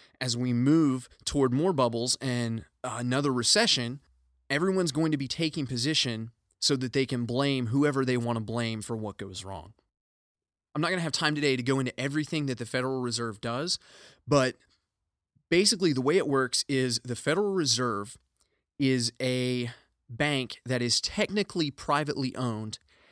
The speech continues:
and it's basically the bank that all of the other banks have to report to. They are allowed to create money.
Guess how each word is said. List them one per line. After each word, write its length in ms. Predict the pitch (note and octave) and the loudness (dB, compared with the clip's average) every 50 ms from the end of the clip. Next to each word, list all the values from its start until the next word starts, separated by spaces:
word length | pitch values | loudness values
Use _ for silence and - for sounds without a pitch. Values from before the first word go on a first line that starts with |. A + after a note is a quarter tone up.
| _ _ _ _ | _ _ _ _
and 140 | - C#3+ C#3+ - | -2 -2 0 0
it's 180 | D#3 D3 - - | 0 0 0 2
basically 520 | C3 D3+ F3 G3+ - G3+ E3+ G3+ G3+ F3+ | 2 4 4 4 2 2 0 0 0 0
the 120 | C3 B2+ | -2 -4
bank 460 | B2 A#2 B2+ C#3+ D3 D3 D3+ D3 - - _ _ _ _ _ - | -4 -2 -2 -2 0 -2 -2 -4 -8 -12 _ _ _ _ _ -6
that 200 | A2 B2 A#2 - _ _ _ _ - | -4 -4 -4 -4 _ _ _ _ -6
all 400 | C3 C3 D3+ D#3+ E3+ F3 F3 E3 | -2 0 2 2 4 4 4 4
of 120 | D#3 C#3 | 2 2
the 140 | C3+ C#3+ - | 0 0 0
other 200 | C#3 C#3 C#3 C3+ | 2 2 2 0
banks 320 | A#2 B2 B2 A#2 A2+ - | 0 -2 -2 -2 -2 -4
have 280 | - - C3 B2 A#2+ - - | -4 -2 -4 -4 -4 -4 -8
to 100 | - B2 | -8 -8
report 480 | A2+ A2+ - - - - B2 A#2+ - - | -8 -8 -10 -8 -8 -8 -8 -6 -8 -10
to. 200 | - - - - - _ _ _ _ _ _ _ _ _ _ | -10 -10 -12 -14 -18 _ _ _ _ _ _ _ _ _ _
They 240 | A2 A2 B2+ C3 D3 | -4 -2 0 2 2
are 180 | D3+ C#3+ C3+ - | 2 2 0 0
allowed 640 | - C3 A#2+ A#2+ B2+ B2+ B2+ B2+ B2 B2 A#2+ A2+ - | 0 0 0 2 2 2 4 2 2 0 -2 -2 -4
to 520 | - - C#3 B2+ A#2+ A#2+ A#2 A#2 A2+ G2+ - _ _ _ | -2 0 2 2 2 2 0 -2 -4 -8 -12 _ _ _
create 380 | - - B2+ A#2+ A#2+ B2 A#2+ A2+ | -8 -4 -2 -2 0 -2 -2 -2
money. 380 | A#2 B2+ C#3+ F#3+ A#3+ C4 - | -2 0 0 0 -2 -4 -8